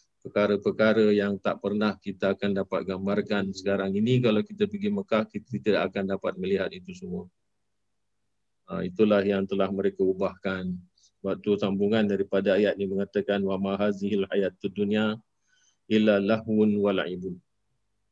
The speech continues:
Tiadalah ini kehidupan dunia melainkan lahwun wa la'ibun. Ada sebahagian daripada terjemahan lahwun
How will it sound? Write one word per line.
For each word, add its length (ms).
Tiadalah 560
ini 320
kehidupan 560
dunia 400
melainkan 640
lahwun 720
wa 80
la'ibun. 480
Ada 560
sebahagian 560
daripada 800
terjemahan 720
lahwun 400